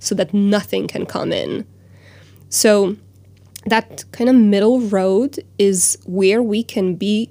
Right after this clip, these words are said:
connected both to ourselves and the other person at the same time. That's how we know the boundary is healthy.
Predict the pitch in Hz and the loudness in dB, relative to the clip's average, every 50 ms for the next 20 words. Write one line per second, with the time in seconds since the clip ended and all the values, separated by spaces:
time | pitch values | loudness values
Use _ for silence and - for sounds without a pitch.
0 | - - - 190 185 190 190 190 196 196 - - 233 196 - - - 196 190 214 | -10 -10 -6 -4 -2 0 0 -2 -2 -4 -2 -2 -2 -2 -4 -6 -6 -4 -4 -4
1 | - - - - 190 190 - - - - - 185 190 220 339 349 - - - - | -4 -6 -6 -4 -4 -2 -2 -2 0 0 0 0 0 -2 -2 -2 -2 -4 -6 -8
2 | _ - - - - 226 247 277 302 311 294 269 254 226 220 196 196 185 - - | _ -20 -12 -4 0 2 2 4 4 4 4 4 4 2 2 0 -2 -4 -6 -8
3 | - 170 - - - - - - 240 - - - - - - - - - - 190 | -8 -6 -4 -4 -4 -4 -6 -8 -10 -14 -16 -20 -20 -20 -20 -20 -16 -8 -4 -4
4 | 190 175 - - 175 175 - - - - - - - - - - - 240 - - | -4 -4 -4 -6 -6 -6 -4 -4 -4 -6 -6 -8 -12 -12 -12 -12 -14 -14 -18 -20
5 | - _ - 202 202 196 - - - 196 190 190 190 185 190 185 - - - - | -20 _ -4 -4 -2 -2 -4 -4 -4 -4 -2 -2 -2 -2 -2 -4 -4 -6 -6 -8
6 | - - 190 202 - - - - - - - - - - - - - - - - | -8 -8 -6 -6 -6 -6 -8 -8 -8 -8 -10 -8 -8 -10 -10 -12 -12 -16 -20 -20
7 | - | -20